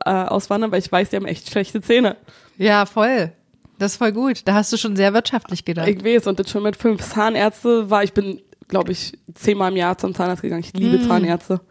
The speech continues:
Speaker 2: Aha.
Speaker 1: Ich wollte auch immer Zahnarzt heiraten, aber hat sich nie ergeben.
Speaker 2: Hm, schade.
Speaker 1: Tja. Aber das, also ich hab dann auch mal Praktikum gemacht. Hart langweilig.
Speaker 2: Mhm.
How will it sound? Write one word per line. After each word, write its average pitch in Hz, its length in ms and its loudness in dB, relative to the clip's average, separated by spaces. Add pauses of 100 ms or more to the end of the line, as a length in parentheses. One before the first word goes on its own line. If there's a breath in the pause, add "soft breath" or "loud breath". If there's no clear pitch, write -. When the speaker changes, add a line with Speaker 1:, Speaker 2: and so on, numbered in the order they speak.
Speaker 2:
Aha. 202 280 0 (160 loud breath)
Speaker 1:
Ich - 80 -18
wollte 214 160 4
auch 196 40 2
immer 208 180 2
Zahnarzt 196 380 0
heiraten, 190 340 2
aber 175 320 2
hat 185 120 -4
sich - 140 -6
nie 185 100 -2
ergeben. 170 300 0 (120)
Speaker 2:
Hm, 180 360 2 (240)
schade. 160 440 -4 (260)
Speaker 1:
Tja. - 200 -12 (380)
Aber 196 240 4
das, 180 280 -2 (400)
also 185 160 4
ich - 40 2
hab 185 100 0
dann 190 100 2
auch 180 80 0
mal 170 100 -2
Praktikum 285 400 -2
gemacht. 302 260 -2 (680)
Hart - 320 -2
langweilig. - 440 -4 (220)
Speaker 2:
Mhm. 208 300 4